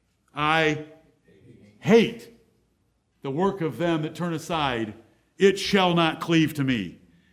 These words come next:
That is the sweet psalmist of Israel. Did we just have a point that he was gentle and tender? And then we have this point. Are they in the same man? Absolutely. Are they contradictory? Not at all.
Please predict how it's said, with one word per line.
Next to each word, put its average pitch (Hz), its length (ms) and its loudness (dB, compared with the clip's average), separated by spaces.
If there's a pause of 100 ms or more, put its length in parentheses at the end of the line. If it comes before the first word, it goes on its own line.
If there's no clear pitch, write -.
(180)
That 160 300 2
is 180 160 4
the 147 80 -4
sweet 175 340 -2
psalmist 160 440 -2
of 143 100 -2
Israel. 135 480 -2 (1300)
Did 156 120 2
we 196 180 6
just 214 260 0
have 190 160 2
a 170 80 0
point 202 340 2
that 175 80 0
he 165 60 2
was 151 180 0
gentle 165 400 0
and 156 100 -2
tender? 175 480 0 (500)
And 151 200 0
then 175 100 4
we 180 140 2
have 160 180 0
this 185 160 4
point. 185 420 -2 (220)
Are 147 160 -2
they 151 160 4
in 170 100 4
the 165 60 2
same 170 320 0
man? 175 480 0 (200)
Absolutely. 180 920 2 (140)
Are 156 140 0
they 151 140 2
contradictory? 185 1040 0
Not 151 320 0
at 156 80 4
all. 127 680 0